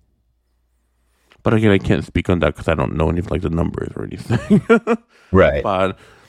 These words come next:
Speaker 1: you can definitely, like, tell, like, the vibe is, like, a little bit different now.
Speaker 2: Mm-hmm.
Speaker 1: Because before,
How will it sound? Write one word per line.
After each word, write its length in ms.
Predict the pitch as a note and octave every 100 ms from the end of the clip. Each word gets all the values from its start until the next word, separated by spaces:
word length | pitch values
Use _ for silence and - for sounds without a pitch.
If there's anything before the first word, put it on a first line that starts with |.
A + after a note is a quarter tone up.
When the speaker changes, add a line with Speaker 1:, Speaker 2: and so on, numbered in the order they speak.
| _ _ _ _ -
Speaker 1:
you 80 | -
can 140 | D3 F3
definitely, 320 | E3+ G3 D#3
like, 220 | C3 A2
tell, 200 | - G2
like, 140 | F#2 F#2
the 60 |
vibe 240 | F#2+ F#2+ G2
is, 140 | G2+
like, 120 | G2
a 40 | F#2+
little 160 | F#2+
bit 120 | F#2 -
different 360 | F#2 - F2
now. 400 | E2 D#2+ E2+ G2 - _ _ _ _ _ -
Speaker 2:
Mm-hmm. 160 | D#3+ F#3 - _ _ _ - -
Speaker 1:
Because 480 | - - G2 F#2 - -
before, 640 | F#2+ - F#2+ F2+ F2 F2